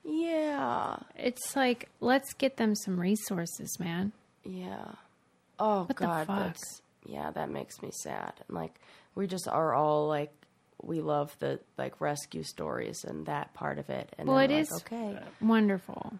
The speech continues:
Speaker 1: It really is.
Speaker 2: I'm so
Speaker 1: Yeah.
Speaker 2: glad they all survived.
Speaker 1: Me too. Oh,
Speaker 2: But
Speaker 1: that's
Speaker 2: the,
Speaker 1: so
Speaker 2: the story
Speaker 1: hard.
Speaker 2: ain't over.
Speaker 1: Forty, forty days.
Speaker 2: Forget it.
Speaker 1: That's, like, as long as any challenge we've done.
Speaker 2: <laughs>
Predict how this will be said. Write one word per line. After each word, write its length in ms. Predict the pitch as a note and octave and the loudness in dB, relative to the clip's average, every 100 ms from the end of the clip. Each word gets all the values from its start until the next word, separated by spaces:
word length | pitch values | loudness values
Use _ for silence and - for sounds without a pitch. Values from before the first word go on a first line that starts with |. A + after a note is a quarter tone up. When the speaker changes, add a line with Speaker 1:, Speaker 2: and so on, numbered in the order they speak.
| - - | -14 -8
Speaker 1:
It 120 | - | -2
really 380 | E3 F#3+ F3 D3+ | 4 6 8 6
is. 220 | - - | 4 2
Speaker 2:
I'm 100 | A3 | 2
so 200 | - A#3+ | 4 2
Speaker 1:
Yeah. 80 | A#3+ | 4
Speaker 2:
glad 180 | A#3 G#3+ | 4 4
they 140 | G3+ | 4
all 140 | F#3+ F#3 | 4 2
survived. 680 | - F3 F3 E3 F3+ - - - | -2 -2 -2 -2 -6 -12 -18 -16
Speaker 1:
Me 140 | D3 - | -18 -14
too. 140 | - - - - - _ _ _ _ _ - | -14 -12 -18 -20 -20 _ _ _ _ _ -6
Oh, 240 | E3+ D3 - | -4 -2 2
Speaker 2:
But 280 | F#3+ F3+ | 2 2
Speaker 1:
that's 120 | - G#3+ | -2 2
Speaker 2:
the, 100 | G#3 | 2
Speaker 1:
so 260 | F#3+ - G#3 | 2 0 0
Speaker 2:
the 80 | - - | 0 4
story 280 | B3 B3+ B3+ | 8 8 8
Speaker 1:
hard. 40 | A#3 | 8
Speaker 2:
ain't 100 | A3 | 8
over. 420 | G3+ F#3+ E3 D#3+ E3 | 6 4 2 -4 -4
Speaker 1:
Forty, 240 | E3+ F3+ - _ _ | -8 -10 -16 _ _
forty 520 | - E3+ D#3+ D#3 F3 E3 | -14 -8 -6 -6 -8 -8
days. 640 | - C#3 C#3 C3+ - - - _ _ _ _ _ _ _ _ _ | -8 -8 -8 -8 -10 -12 -14 _ _ _ _ _ _ _ _ _
Speaker 2:
Forget 580 | - G3 F3+ _ F#3 F3 | -6 -6 -6 _ -2 0
it. 220 | F3 - - - | -2 -8 -14 -6
Speaker 1:
That's, 240 | E3+ E3+ - | -2 0 0
like, 200 | A3+ G3+ | -2 -2
as 120 | F3 | -2
long 320 | D#3 D#3 D#3+ | 0 2 2
as 120 | D#3 | 0
any 180 | D#3 D3 | 0 -2
challenge 540 | - C#3 C#3 C#3 C3+ | -2 -2 0 0 -2
we've 180 | C#3+ C3+ | -6 -8
done. 200 | - - - _ _ _ _ _ - - | -10 -12 -16 _ _ _ _ _ -8 -2
Speaker 2:
<laughs> 260 | - - | 0 -2